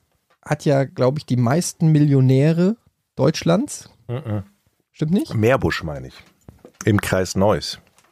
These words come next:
Speaker 2: Nördlich von Düsseldorf.
Speaker 1: Ja, dann vielleicht auf, auf Dings gemessen, auf Einwohnerzahl prozentual. Aber
Speaker 2: Okay, kann sein, ja.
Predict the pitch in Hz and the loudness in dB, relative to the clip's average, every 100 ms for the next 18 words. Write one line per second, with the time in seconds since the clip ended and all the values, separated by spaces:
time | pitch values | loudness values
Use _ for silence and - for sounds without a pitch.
0 | _ - 87 92 120 - 101 - 98 104 | _ -4 2 2 2 -2 -6 -2 -4 -2
1 | - 69 - _ _ - _ 143 135 131 | -2 -2 -2 _ _ -20 _ 0 0 2
2 | 139 147 147 139 123 120 - - - 120 | -2 0 0 0 -2 -2 -4 -10 -4 -4
3 | - 151 139 - 107 104 - 120 113 107 | 0 -2 -2 -4 -2 -2 -4 -6 -8 -6
4 | 127 127 113 104 - 104 - - 110 - | -2 0 0 -4 -6 -8 -8 -10 -10 -8
5 | 113 117 110 - - 117 104 104 87 - | -6 -4 -4 -6 -6 -4 -2 -4 -6 -6
6 | 78 67 64 | -4 -2 -4